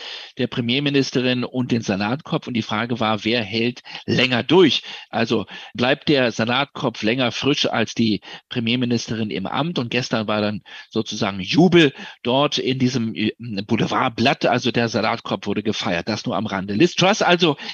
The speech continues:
die Premierministerin mit der kürzesten Amtszeit in Downing Street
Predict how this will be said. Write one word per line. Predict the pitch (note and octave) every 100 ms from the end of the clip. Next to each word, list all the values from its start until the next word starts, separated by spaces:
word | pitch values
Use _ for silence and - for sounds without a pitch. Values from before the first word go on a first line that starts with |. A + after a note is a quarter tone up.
| -
die | A#2 D3+ F#3 F3+ - - -
Premierministerin | - D3 C#3 F3 G3 F3+ D#3 D3+ D3+
mit | D3 C#3
der | C#3 B2+ - - - - -
kürzesten | F#3+ G#3+ - D#3+ - C3+ -
Amtszeit | D#3 E3 - - - - -
in | - A#2+ A2+
Downing | G#2+ G#2 A#2+ A#2+
Street | - - B2 G2